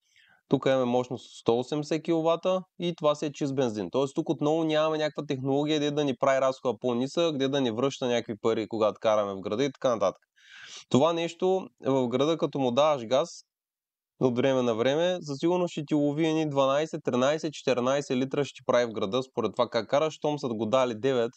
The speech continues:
представете си. То от девет най-вероятно ще е осем-девет, ще е извън градско при по-нежни скорости.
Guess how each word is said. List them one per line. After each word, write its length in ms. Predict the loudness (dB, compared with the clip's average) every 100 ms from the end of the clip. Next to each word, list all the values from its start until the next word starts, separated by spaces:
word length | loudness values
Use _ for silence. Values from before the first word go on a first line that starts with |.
| _
представете 480 | -8 -4 0 0 0
си. 140 | -6 -20 _ _ 0
То 120 | 2
от 120 | 2
девет 240 | 2 2 0
най-вероятно 480 | 0 2 0 -2
ще 180 | -4 -2
е 60 | 0
осем-девет, 540 | 0 -2 0 0 0
ще 100 | 0
е 40 | -2
извън 260 | 0 0
градско 400 | 2 0 -2 -10
при 220 | -6 -4
по-нежни 480 | -2 0 2 0 -2
скорости. 460 | -4 -2 -2 -6